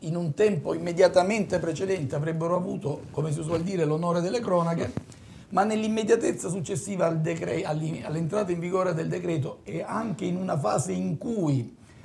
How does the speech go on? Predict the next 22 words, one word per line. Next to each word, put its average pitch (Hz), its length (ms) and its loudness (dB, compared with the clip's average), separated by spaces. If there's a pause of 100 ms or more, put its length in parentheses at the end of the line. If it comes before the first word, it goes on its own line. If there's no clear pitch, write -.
(100)
ancora 170 600 2
non 170 360 0
si 180 280 -4
era 196 380 4
in 175 180 -4
grado 190 340 2
di 160 140 -2
capire 175 460 0
come 151 240 0
doversi 180 380 -4
muovere, 170 560 -2 (260)
di 233 200 -2
quella 190 340 8
notizia 180 560 -2
non, 180 640 0
non 185 360 -2
si, 175 360 0
non 185 220 -2
si 208 180 0
ebbe 170 240 2
mai 202 340 0
notizia 160 760 -4